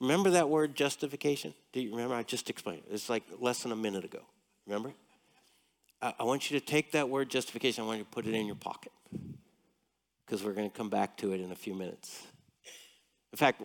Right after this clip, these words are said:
I want you to turn to your neighbor and say to them, "He's coming back to that in a little while." Go ahead. He's coming back to that little while. Remember that word justification. But one of the things we have to appreciate and one of the things we have to do business with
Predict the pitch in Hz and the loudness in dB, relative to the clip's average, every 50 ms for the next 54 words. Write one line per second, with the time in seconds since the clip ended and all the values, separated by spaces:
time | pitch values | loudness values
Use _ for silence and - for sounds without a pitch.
0 | - - 131 135 143 147 147 - 151 135 - - 151 143 143 139 135 135 135 127 | 2 4 4 6 6 4 4 2 -2 -2 0 2 2 4 4 4 4 4 4 6
1 | 131 135 131 117 127 113 110 107 - - - 120 117 107 117 110 110 104 101 - | 8 6 6 6 4 4 4 2 2 4 4 6 6 6 4 4 4 4 2 -2
2 | - - _ _ _ _ _ _ _ _ _ _ - 147 131 - - - 151 143 | -8 -14 _ _ _ _ _ _ _ _ _ _ 4 4 4 4 4 2 2 2
3 | 139 131 117 127 123 123 - - - 107 110 110 101 101 - - - - - 117 | 2 4 4 4 4 4 2 0 0 4 4 6 4 4 0 -4 -12 -8 -2 0
4 | 110 110 104 104 98 98 92 92 90 - - - - _ _ _ _ _ - 117 | 0 2 2 2 2 0 0 -2 -4 -6 -10 -14 -20 _ _ _ _ _ 2 4
5 | 117 120 131 147 165 180 - - - - - _ _ - - - - - - - | 6 8 8 6 6 2 -2 -18 -20 -20 -20 _ _ -20 -20 -20 -20 -20 -20 -20
6 | _ _ _ _ _ _ _ _ _ _ - 131 123 - - 175 175 180 170 160 | _ _ _ _ _ _ _ _ _ _ 2 2 4 6 6 6 8 8 8 8
7 | 160 156 143 - - 135 135 131 131 127 120 117 117 113 113 113 117 117 117 131 | 8 8 8 6 4 4 6 8 8 8 8 6 6 6 6 6 6 6 6 6
8 | 143 151 170 180 185 190 190 190 175 175 165 131 127 131 139 139 139 139 139 135 | 6 6 6 6 6 6 6 6 6 6 4 4 4 4 4 6 6 6 6 4
9 | 131 131 - - - - - - _ _ _ _ _ - - 127 117 - - - | 4 2 -4 -12 -18 -20 -20 -20 _ _ _ _ _ 2 4 4 4 2 0 -4
10 | 120 - - - - - 110 95 - - - - - - _ _ _ _ _ _ | -6 -8 -6 -6 -2 0 0 0 0 -4 -8 -12 -16 -20 _ _ _ _ _ _
11 | _ _ _ _ _ _ _ _ _ _ _ _ _ _ _ _ _ _ _ _ | _ _ _ _ _ _ _ _ _ _ _ _ _ _ _ _ _ _ _ _
12 | _ _ _ _ _ _ _ _ _ _ _ _ - - - - - - 180 185 | _ _ _ _ _ _ _ _ _ _ _ _ -20 -20 -20 -6 0 4 6 8
13 | 196 226 254 277 269 262 247 254 254 214 214 214 202 180 180 190 233 247 247 - | 10 10 10 10 10 10 10 8 8 8 8 8 10 10 10 10 10 10 10 8
14 | - - 226 220 202 - - 262 269 - - 233 214 208 190 190 190 202 220 220 | 6 6 6 6 6 6 4 4 4 6 6 8 8 8 8 8 8 8 8 8
15 | 196 240 226 208 196 208 202 190 202 214 214 - - 208 196 220 214 185 196 254 | 8 8 8 8 8 8 10 10 10 8 8 6 4 4 6 6 6 8 8 8
16 | 269 226 233 214 175 - - 185 175 160 | 8 8 6 6 4 6 6 6 6 6